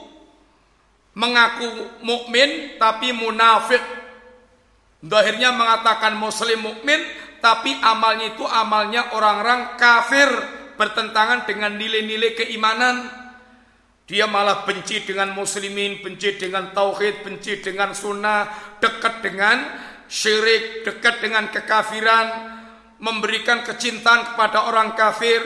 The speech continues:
membenci kepada muslimin. Niki nedahaken dia ani, yaitu menyimpan kemunafikan. Dia memiliki kemunafikan hidup.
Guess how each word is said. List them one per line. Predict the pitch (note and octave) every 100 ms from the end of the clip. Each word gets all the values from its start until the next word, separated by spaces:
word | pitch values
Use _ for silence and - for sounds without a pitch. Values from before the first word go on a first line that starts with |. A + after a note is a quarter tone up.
| A#3 - -
membenci | A3 G#3+ G#3+ G#3 B3 -
kepada | A3 G3+ G#3
muslimin. | G#3 G#3+ A3+ A3 A3 A#3 A#3 - - - - - -
Niki | B3 A#3+ D#4+
nedahaken | C#4 C#4 D#4+ C#4 C4 C4+ C#4 C4+ - - - -
dia | G#3+ A3 C4 C4+ C4 - - - - _
ani, | - A3+ B3 B3 A3
yaitu | G3+ A#3+ C4
menyimpan | A#3+ A3+ G#3+ G#3+ G#3 A#3+ A#3
kemunafikan. | - G#3 G#3 G3 F#3+ - G3 - F3+ D#3 - - - _ _ _ _ _ _ _ _ _ _ D#3+
Dia | G3+ A#3
memiliki | A3+ G#3+ G#3 G#3 G#3 G3+ A#3
kemunafikan | A3 G#3 G#3 G#3 F#3+ A3 - G#3+ G3 E3+ - - -
hidup. | F3 F3 A#3+